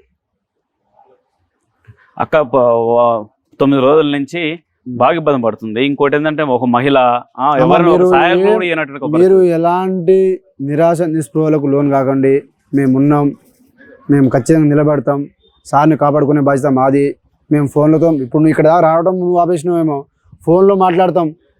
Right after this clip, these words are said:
Speaker 2: వేల మందితో ఫోన్లు చేపిస్తాం. వీళ్ళని ఎక్కడ దాకా దించాలనో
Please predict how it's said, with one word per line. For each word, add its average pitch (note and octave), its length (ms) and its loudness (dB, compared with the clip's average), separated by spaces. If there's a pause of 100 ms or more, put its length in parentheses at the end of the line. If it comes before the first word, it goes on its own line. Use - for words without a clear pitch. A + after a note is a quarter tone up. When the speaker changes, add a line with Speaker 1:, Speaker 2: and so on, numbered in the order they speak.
(100)
Speaker 2:
వేల F3+ 240 4
మందితో G3+ 280 2
ఫోన్లు F#3+ 240 0
చేపిస్తాం. F3+ 420 0 (400)
వీళ్ళని G#3+ 720 2
ఎక్కడ G3+ 320 0
దాకా A3 180 2
దించాలనో G3+ 580 0